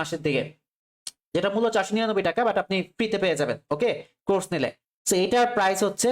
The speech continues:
নয়শো, সরি, নয়শো নিরানব্বই টাকা না, চারশো ঊনপঞ্চাশ টাকা। So এই কোর্সটা কেনার জন্য আপনাকে WhatsApp করতে হবে জিরো ওয়ান সেভেন সিক্স সেভেন ট্রিপল থ্রি সেভেন জিরো ওয়ান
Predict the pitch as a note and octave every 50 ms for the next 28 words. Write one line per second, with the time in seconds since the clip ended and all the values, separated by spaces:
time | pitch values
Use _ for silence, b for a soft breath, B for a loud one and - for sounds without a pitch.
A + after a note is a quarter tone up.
0 | B3 G3+ F#3 F#3 F#3 F#3 - - A3+ A#3 A#3+ A#3 A#3 - G#3 F3 C#3 B2+ - _
1 | _ _ _ - E3 - - A#3+ G#3+ G#3+ G#3+ G#3 G3 G3 G3 F#3+ F3+ E3 E3+ A#3
2 | B3+ - - _ _ _ _ - - A3 G#3 G#3 - A#3+ G#3 F#3+ F#3 E3+ D#3+ D3
3 | D3+ D3 - D3 B2+ - A#2 A2+ - _ - - - - - A3+ A#3 A#3+ A#3+ A#3
4 | - - A3+ - A3+ G#3 G3 F3+ F3+ F3 F3 F3+ E3+ - - F3 D#3+ E3 F#3 E3+
5 | D#3 E3 E3 D#3+ - G3 G3 - F3+ E3+ - E3+ E3 G3 C#3+ D#3 D#3 E3 D#3+ D3+
6 | F3 E3+ F3 E3+ - G3+ G3+ - F#3+ E3+ F#3 A#3+ B3 - - D#3+ E3 D#3+ - A3
7 | G#3+ F#3+ D3 C#3+ C#3+ C#3+ D3 D3 G3 B3